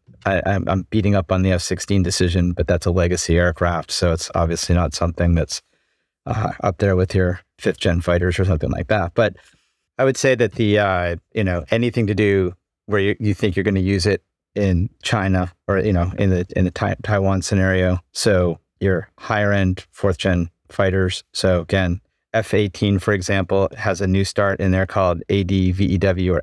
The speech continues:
A D V E W is what I'm calling it. I don't know what the actual acronym is, but Advanced E W, their midlife update for the Super Hornets, where they're gonna basically replace the A L R sixty-seven V three and the A L Q two fourteen Deckham with a new capability.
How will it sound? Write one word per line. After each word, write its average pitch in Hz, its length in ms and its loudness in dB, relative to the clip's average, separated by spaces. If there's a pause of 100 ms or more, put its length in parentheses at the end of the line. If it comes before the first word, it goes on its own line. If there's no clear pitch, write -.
A 92 140 -2
D 90 60 -6
V 95 80 -2
E 92 80 2
W 92 40 2
is 87 120 -2
what 87 100 2
I'm 87 120 0
calling 95 320 0
it. 95 120 0
I - 80 0
don't 87 100 2
know 92 80 2
what 80 120 0
the 90 80 0
actual 87 300 0
acronym 87 360 0
is, 85 140 -2
but 85 220 0 (360)
Advanced 104 420 -2
E 107 60 2
W, 101 420 2
their 90 160 0 (320)
midlife 104 320 0
update 98 400 2
for - 160 -2
the 87 220 2
Super 107 300 -2
Hornets, 98 520 0 (360)
where 95 100 -2
they're 95 120 2
gonna 90 460 0 (260)
basically 98 540 0
replace 95 460 0
the - 100 0
A 92 40 2
L 101 100 2
R 95 80 2
sixty-seven 92 760 0
V 95 200 2
three 104 560 0
and 90 480 2
the 90 200 2
A 95 80 4
L 92 60 2
Q 92 160 -2
two 95 160 0
fourteen 95 340 0
Deckham 92 520 0
with 92 120 -2
a 95 60 2
new 90 220 4
capability. 98 720 0